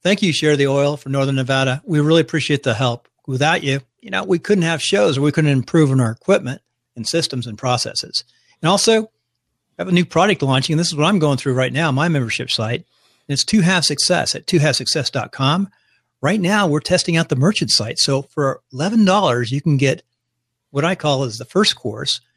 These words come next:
which is Netcasting one oh one. And I actually got the domain netcasting one oh one dot com, but I haven't pointed it yet. So we're building the courses. The pre-launch is eleven dollars this week at least.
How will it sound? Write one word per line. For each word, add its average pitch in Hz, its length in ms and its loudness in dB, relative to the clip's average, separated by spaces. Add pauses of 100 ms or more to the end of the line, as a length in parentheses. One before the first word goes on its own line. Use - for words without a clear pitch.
(360)
which 143 300 -2
is 131 500 -2 (520)
Netcasting 185 800 0
one 151 180 4
oh 175 80 6
one. 135 460 0 (580)
And 143 100 0
I 208 60 2
actually 226 200 -2
got 202 120 -2
the 180 60 -4
domain 170 420 2
netcasting 127 480 -4
one 127 120 0
oh 123 60 0
one 117 180 0
dot 113 200 -2
com, 147 260 4
but 131 100 2
I 131 40 2
haven't 147 280 0
pointed 135 360 2
it - 80 -10
yet. 57 240 -8 (520)
So 156 200 2
we're 143 100 4
building 185 320 4
the 220 60 6
courses. 170 480 0
The - 80 -12
pre-launch 160 500 2
is 127 120 -2
eleven 143 220 2
dollars 143 480 2 (120)
this 139 180 -4
week 147 200 -2
at 131 100 -12
least. 131 340 -8